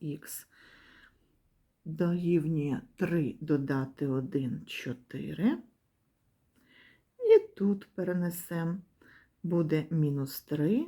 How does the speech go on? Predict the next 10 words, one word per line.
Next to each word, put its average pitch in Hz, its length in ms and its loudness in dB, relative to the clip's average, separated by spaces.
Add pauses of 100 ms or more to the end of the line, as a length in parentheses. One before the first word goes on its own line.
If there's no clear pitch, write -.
(200)
додати 175 840 -4
один. 147 560 -8 (120)
І 370 140 0
поділимо 311 600 6
тепер 220 540 -2
на 214 280 6
вісім. 170 600 -4 (680)
Маємо 156 600 2
чотири 151 680 0
восьмих. 143 960 -2